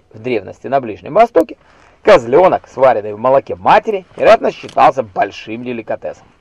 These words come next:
Законоучители вывели из этого троекратного упоминания, что вообще не следует одновременно готовить и есть молоко и мясо. Поэтому в кошерных домах имеются два набора посуды и продуктов.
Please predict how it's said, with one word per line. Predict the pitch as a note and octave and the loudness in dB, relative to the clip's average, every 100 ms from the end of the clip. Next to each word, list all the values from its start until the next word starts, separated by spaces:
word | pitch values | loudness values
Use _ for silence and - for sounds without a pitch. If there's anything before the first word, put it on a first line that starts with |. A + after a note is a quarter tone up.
| _ - _ _ - | _ -20 _ _ -2
Законоучители | C#3 - G2 G2+ - - C#4+ | 2 2 0 -4 -10 -4 -2
вывели | E3 E3+ F#3 E3 | 0 0 0 -2
из | C#3+ | -4
этого | C#3 C3+ A#2+ | -6 -4 -6
троекратного | A#2+ A#2 A2+ A#2+ G2+ G#2+ | -4 -6 -2 -2 -2 -6
упоминания, | B2 B3+ D4 D#4 C#4+ | -8 -6 0 0 0
что | - A3 | 0 4
вообще | A3 G#3+ - G#2+ | 6 4 -2 -14
не | G#2+ | -8
следует | D3 F3+ F#3 | -4 -4 -4
одновременно | B2+ A2+ A#2 A#2 A2 G#2+ | -6 -6 -8 -10 -10 -8
готовить | G#2+ G#2+ G#2+ - | -8 -8 -12 -6
и | |
есть | C3+ G3+ - _ _ | -2 -2 -4 _ _
молоко | - C3 G2 - - D3+ D3 _ - | -8 -4 -4 -6 -4 -2 -2 _ -12
и | C3 | -10
мясо. | G#2+ F2 - _ _ _ _ | -10 -14 -18 _ _ _ _
Поэтому | G#2+ G#2+ C3 | -6 -6 -8
в | A2+ | -4
кошерных | D3 - - - D3 | -2 -2 -8 -6 2
домах | C4 D4+ - _ - | 4 4 0 _ -8
имеются | G#3+ C4 - | -2 0 0
два | F#3 A2+ A#2 - _ | -4 0 0 0 _
набора | - E3 A#2+ G2+ | -4 -4 -4 -8
посуды | G#2+ G3 - G2 - _ _ _ _ - | -6 -6 -6 -14 -20 _ _ _ _ -20
и | G2 | -6
продуктов. | - G3+ F3+ - | -2 0 -2 -8